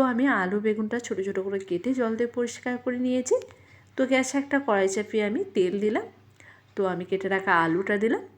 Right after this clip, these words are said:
লবণ দিলাম, হলুদের গুঁড়ো দিলাম। তো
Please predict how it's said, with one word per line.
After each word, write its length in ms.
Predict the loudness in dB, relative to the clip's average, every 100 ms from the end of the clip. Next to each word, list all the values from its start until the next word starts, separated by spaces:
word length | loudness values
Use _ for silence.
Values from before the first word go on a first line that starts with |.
| _ _ -14
লবণ 460 | -4 -2 -2 0 0
দিলাম, 260 | 0 0 -2 -6 -20 _ _ -6
হলুদের 360 | 0 2 2 0
গুঁড়ো 180 | -2 -4
দিলাম। 200 | -8 -10 -12 -20 -20 _
তো 80 | 2